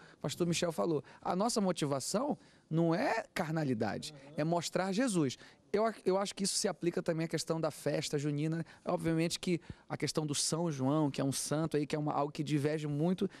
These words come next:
naquilo que a gente acredita biblicamente. Então, se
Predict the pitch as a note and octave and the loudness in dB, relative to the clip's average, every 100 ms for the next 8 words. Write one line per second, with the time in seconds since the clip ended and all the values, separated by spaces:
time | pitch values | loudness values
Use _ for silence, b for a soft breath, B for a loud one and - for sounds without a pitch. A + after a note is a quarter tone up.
0 | B D3+ E3 D#3 F3 E3 E3+ D#3+ D#3 C#3+ | B -4 -2 -2 0 0 -2 0 -2 -2
1 | - D#3 D3 D3 D3 F#3 C#3 A#2+ B B | -2 0 0 0 -2 0 0 -2 B B
2 | B F3+ A3 F#3+ B B - - A3+ | B 0 0 -2 B B -4 0 0